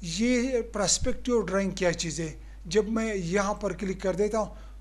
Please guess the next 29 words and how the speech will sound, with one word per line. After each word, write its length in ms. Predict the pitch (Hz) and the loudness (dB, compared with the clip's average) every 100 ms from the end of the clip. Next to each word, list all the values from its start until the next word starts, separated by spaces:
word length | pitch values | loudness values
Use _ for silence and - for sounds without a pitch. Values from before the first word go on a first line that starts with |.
| - | -4
तो 140 | 277 | -2
इसी 200 | 294 285 | 2 0
तरह 240 | 277 247 233 196 | 4 4 4 4
ये 160 | 220 226 | 2 2
नेट 300 | 196 208 208 | 2 -2 2
पे 120 | 233 | 2
वे-, 1040 | 208 208 185 185 175 190 202 214 208 190 175 - - - | 2 2 4 4 2 -8 -10 -12 0 0 0 -10 -16 -2
ब्राउज़र 300 | 185 208 208 | 2 2 2
पे 140 | 180 | -2
चला 220 | 190 196 202 | -2 2 2
जाता 260 | 233 240 | 4 4
है 180 | 254 - - - - - | 2 2 -10 -14 -16 0
और 200 | 233 220 | 2 4
इसकी 400 | 330 302 - 294 277 | 2 0 2 2 0
ट्यूटोरियल 600 | 254 180 226 233 247 254 - | -2 0 2 8 8 8 2
आप 240 | 208 208 202 | 4 4 2
वही 360 | 208 254 226 160 - - - - | 2 4 4 0 -2 -2 -2 -4
डिस्कवरी 500 | 175 - - 247 233 | 0 2 4 4 4
सेंटर 320 | - 226 226 | 2 2 0
पर 160 | 202 185 | -2 -2
चला 200 | 208 226 | 0 2
जाएगा 280 | 233 220 226 | 2 2 0
और 240 | 240 190 | 0 0
आपकी 260 | 196 190 202 | 0 0 -4
ये 180 | 175 202 | -2 -4
ट्यूटोरियल 500 | 196 185 202 208 202 | -4 -4 0 0 2
आपको 380 | 185 180 240 233 240 - - - - | 0 2 2 2 -2 -14 -16 -16 -12
दिखा 340 | 151 190 180 170 | -4 0 2 2
देगा। 380 | 160 156 156 | 0 -2 -4